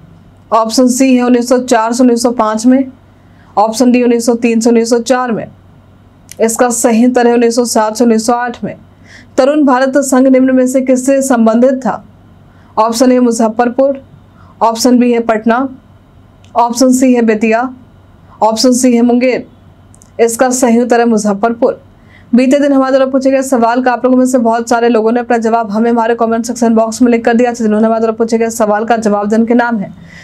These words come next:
श्रवण राज, राजकिशोर महतो, साधना देवी, सादुल्ला पालवी, कृष्णा प्रसाद, कुंदर कुमार, मोहम्मद साकिर हुसैन, खिलेश पासवान, श्रवण राज, बलबीर सिंह, सूरज कुमार, अखिलेश पासवान, दीपक कुमार, अजमल अंसारी।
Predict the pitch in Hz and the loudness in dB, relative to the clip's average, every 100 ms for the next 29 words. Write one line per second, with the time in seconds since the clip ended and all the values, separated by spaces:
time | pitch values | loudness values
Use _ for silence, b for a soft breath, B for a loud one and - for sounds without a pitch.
0 | B - 254 254 262 247 233 254 226 226 | B -4 0 2 2 2 0 0 0 0
1 | 247 254 247 240 233 240 247 233 214 226 | -4 -2 0 0 0 -2 0 0 0 0
2 | 226 220 226 233 226 214 226 220 220 208 | 0 0 0 0 0 0 0 0 0 -2
3 | 220 233 220 214 226 220 220 220 214 214 | -2 -4 -4 -2 -2 -2 -2 -2 -2 -2
4 | 220 214 220 226 214 233 254 B B B | 0 0 0 -2 0 -2 -8 B B B
5 | 233 226 233 254 247 220 240 240 240 240 | 0 2 0 0 0 0 0 0 0 0
6 | 233 233 226 233 226 214 214 226 226 233 | 0 0 0 0 -2 -2 -2 -2 -2 0
7 | 214 214 214 208 226 214 202 226 233 - | 0 2 0 0 -2 -2 0 -2 -2 -2
8 | 247 196 - - - 226 220 220 226 226 | -2 -2 -8 -6 0 0 0 0 0 0
9 | 226 226 226 226 214 208 214 214 240 214 | 0 0 -2 0 -2 -2 -4 -2 -2 0
10 | 208 214 233 220 214 233 B B B - | 0 -2 0 0 0 -6 B B B -2
11 | 214 220 226 233 226 240 214 | 0 2 0 0 -2 -2 -4